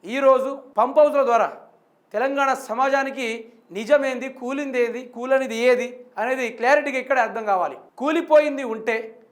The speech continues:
కూలిపోయే ఉంటే, వేడిగడ కొట్టుకుపోయే ఉంటే, మరి ఈ నీళ్ళు ఏడ నుంచి వస్తాయి? ఈ పంప్ హౌస్లు ఎక్కడి నుంచి నడుస్తాయి?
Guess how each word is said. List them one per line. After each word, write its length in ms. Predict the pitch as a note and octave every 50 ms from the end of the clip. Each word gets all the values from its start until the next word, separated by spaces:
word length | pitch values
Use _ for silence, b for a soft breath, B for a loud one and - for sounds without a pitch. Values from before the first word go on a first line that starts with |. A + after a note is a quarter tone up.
| _ _ -
కూలిపోయే 520 | B3 D4 D#4 E4 D#4 - D#4 D4+ D4 D4
ఉంటే, 520 | C#4 A#3+ A3 G#3+ - A#3 A#3 A#3 A#3 - - _ _ _ _ -
వేడిగడ 360 | G#3 C4 C#4+ D4+ C4+ D4 D4
కొట్టుకుపోయే 540 | D4 C4+ C4+ C4+ - D#4 D4 D4 C#4+ C#4 C#4
ఉంటే, 520 | C4 A#3 A3 F#3+ A3 G#3+ G#3 G#3+ - - _ _ _ -
మరి 180 | G3+ G#3 F#3+
ఈ 40 | A3
నీళ్ళు 240 | G3+ G#3+ A3+ A3+ A#3
ఏడ 80 | A#3 A#3
నుంచి 180 | A#3 - A#3+
వస్తాయి? 320 | A3+ A#3 - B3+ C4 C4 - _ _ _ _ _ _ _ -
ఈ 20 | A3
పంప్ 320 | - - G#3 G#3+ G#3+ A#3
హౌస్లు 300 | C4+ C4+ C4+ C4+ C4 C4
ఎక్కడి 220 | C4 C4 C4 C4+ C4+
నుంచి 160 | C4 C4 C4
నడుస్తాయి? 580 | C4 B3 B3 - - - A#3 A#3+ - - -